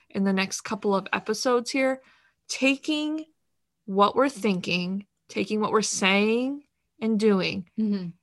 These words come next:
Speaker 1: and really interrogating them, what underlying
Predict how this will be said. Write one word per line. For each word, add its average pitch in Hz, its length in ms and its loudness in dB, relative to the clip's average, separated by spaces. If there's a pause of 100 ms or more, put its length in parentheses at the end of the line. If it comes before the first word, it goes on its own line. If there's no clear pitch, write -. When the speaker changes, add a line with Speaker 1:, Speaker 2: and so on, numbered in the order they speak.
(160)
Speaker 1:
and 196 220 4
really 247 400 2
interrogating 208 1120 2
them, 175 400 -4 (160)
what 208 420 4 (260)
underlying 226 1000 2